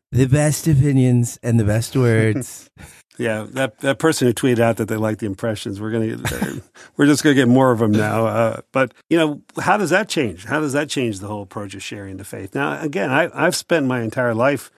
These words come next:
Speaker 2: my entire adult ministry, um, you know, working with kids. I started out working with kids who didn't go to church, didn't buy the Christian faith. Um, so I, and then my churches have often been filled with people who are kind of on the border, who, who felt that they could come and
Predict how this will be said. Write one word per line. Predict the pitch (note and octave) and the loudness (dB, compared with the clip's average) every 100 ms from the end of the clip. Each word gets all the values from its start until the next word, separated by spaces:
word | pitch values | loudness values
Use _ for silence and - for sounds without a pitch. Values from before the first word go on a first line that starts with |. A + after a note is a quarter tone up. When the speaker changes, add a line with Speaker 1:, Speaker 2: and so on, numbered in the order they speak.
| - | -6
Speaker 2:
my | A#2+ | -2
entire | A#2+ C#3 A#2 | 2 2 2
adult | A2 A#2 B2+ | -2 0 2
ministry, | A2+ C#3 D#3+ - A#2 G#2 G2+ F#2 - | 4 2 2 -2 -6 -4 -6 -8 -4
um, | G#2+ G2+ F#2+ G2 - _ | -2 0 -2 -4 -8 _
you | A#2 | -4
know, | G2+ G2+ - | -4 -6 -2
working | A#2+ A#2+ A2+ | -2 0 0
with | G2+ | 0
kids. | - A#2+ A2 | -6 -8 -8
I | - A#2 | -6 -4
started | - A#2 | 2 4
out | A#2 | 4
working | A2 A2 | 2 -2
with | A2+ - | -4 -2
kids | B2 A#2 | 0 2
who | A2 | 0
didn't | G#2 A#2 A2 | 2 2 2
go | A2 | 2
to | A2+ A2 | 0 -2
church, | - B2 A#2 | -2 -2 -2
didn't | A#2+ A2+ | -4 -4
buy | G#2 G#2+ A2+ | -2 0 0
the | A#2 | -2
Christian | - B2+ - A2+ | -6 -8 -6 -8
faith. | - A#2+ C#3+ _ _ - | -4 -6 -6 _ _ 0
Um, | A#2 G#2+ G#2+ G#2+ G#2 - _ - | 2 4 2 0 -4 -14 _ -4
so | C3 | 2
I, | C3 C3 | 2 2
and | B2+ B2 A#2+ | 0 2 4
then | B2 A#2+ - | 2 0 -2
my | A#2+ A#2 | -4 -4
churches | - C#3 B2+ B2 | 0 -2 0 -4
have | A2 G#2+ | -2 0
often | A#2 G#2 A#2 | -2 0 -2
been | G#2 | -2
filled | G2 B2 A#2+ A2+ | -4 -2 -2 -2
with | G#2 | -8
people | A#2+ A2+ A2 | -8 -6 -6
who | G#2 A2 A2 G#2 _ | -4 -2 -2 -4 _
are | A#2 A2 | -6 -2
kind | B2 A#2+ | 2 2
of | A#2 | 4
on | B2 | 2
the | A#2 | 2
border, | B2 C#3+ G#2+ F#2 | 4 2 2 -4
who, | G2+ - - | -8 -12 -10
who | G#2+ | -8
felt | G2+ - B2 A2+ | -8 -2 0 0
that | G#2+ | -2
they | A2+ | -4
could | G#2 F#2+ | -6 -6
come | C#3+ C#3+ D3 A#2 | 0 2 4 2
and | G2+ | 0